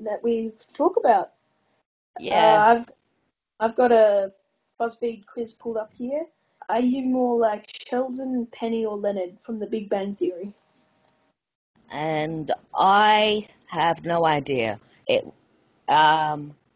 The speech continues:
Speaker 2: how about you ask me the questions and we'll find out about me?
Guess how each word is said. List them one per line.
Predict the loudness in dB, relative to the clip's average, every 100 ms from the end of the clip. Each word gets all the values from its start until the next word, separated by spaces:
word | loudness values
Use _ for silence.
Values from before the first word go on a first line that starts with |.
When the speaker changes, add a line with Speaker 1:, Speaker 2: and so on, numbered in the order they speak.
| _ _ _
Speaker 2:
how | -4 -2
about | -2 0 0 0 -2
you | -2
ask | 0 0 -2
me | -8
the | -8
questions | -4 0 0 -2 -12 -12 -10
and | -8 -6
we'll | -6
find | -4 -6 -2
out | -2 -2
about | -4 -6 -6
me? | -8 -10 -10 -14